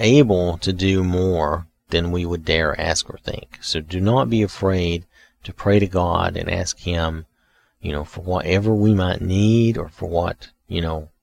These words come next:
whatever blessing would be good for others, you know. As best you can, you know, ask God for what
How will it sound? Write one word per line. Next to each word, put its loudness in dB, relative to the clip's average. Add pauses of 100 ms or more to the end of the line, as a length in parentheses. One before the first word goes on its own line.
(380)
whatever -2
blessing 0
would -4
be -8
good -4
for -2
others, -2
you -4
know. -4 (2250)
As 0
best 0
you -6
can, -2 (120)
you -6
know, -4
ask -4
God -6
for -8
what -6